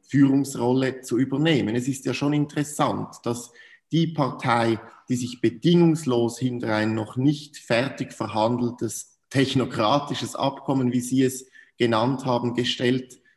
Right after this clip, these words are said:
hat, die G L P jetzt auch nicht weiß, wie es weitergehen soll. Herr Grossen sagt in Interviews, dass der E W R jetzt zu prüfen sei. Also besonders proeuropäisch klingt das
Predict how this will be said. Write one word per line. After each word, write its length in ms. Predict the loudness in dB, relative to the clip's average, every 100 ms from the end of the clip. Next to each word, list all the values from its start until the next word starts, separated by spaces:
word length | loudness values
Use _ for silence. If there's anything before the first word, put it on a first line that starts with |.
| -4
hat, 360 | 0 0 -2 -12 -10
die 100 | -6
G 160 | 4 6
L 220 | 6 4
P 300 | 2 2 2
jetzt 520 | 2 0 0 -8 -10 -2
auch 280 | 0 0
nicht 240 | -2 -4 -2
weiß, 340 | 0 -2 -2
wie 60 | -2
es 160 | 0
weitergehen 560 | -2 -2 -4 -4 -2 0
soll. 240 | 2 2
Herr 100 | 2
Grossen 680 | -2 -2 -2 -2 -4 -4 -4 -12 _ _
sagt 360 | -4 -2 0 -2
in 100 | 0
Interviews, 600 | 2 0 -2 -2 0 -2
dass 320 | -4 -6 -8 -18 -20 _ _ _ -2
der 260 | 0 2 4
E 240 | 4 4
W 100 | 2
R 220 | 2 0 0
jetzt 600 | 0 -2 -6 -14 -20 -4
zu 180 | -4
prüfen 520 | -2 2 2 2 -2 -2
sei. 360 | 0 0 0
Also 220 | -2 -4 -6 -6
besonders 460 | -2 0 -2 -4
proeuropäisch 800 | -4 -2 0 -2 -4 -4 -6 -6 -6
klingt 240 | -6 -6
das 240 | -8 -10